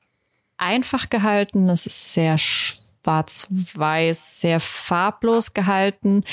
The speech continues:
Er ist nicht schwarz-weiß, obwohl ich die ersten zwei, drei Minuten kurz dachte, er wär's.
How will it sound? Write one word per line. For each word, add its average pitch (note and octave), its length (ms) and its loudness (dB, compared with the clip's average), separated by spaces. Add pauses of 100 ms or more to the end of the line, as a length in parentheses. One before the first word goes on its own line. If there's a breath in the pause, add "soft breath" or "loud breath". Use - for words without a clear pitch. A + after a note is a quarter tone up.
(160 loud breath)
Er - 100 0
ist - 160 0
nicht G3+ 200 0
schwarz-weiß, F#3+ 720 -2 (160)
obwohl F3 180 2
ich - 160 0
die - 100 -2
ersten E3 340 2
zwei, - 240 -2
drei - 200 0
Minuten F3 380 2
kurz - 300 -2
dachte, - 260 -2
er D#3+ 140 2
wär's. G3+ 380 0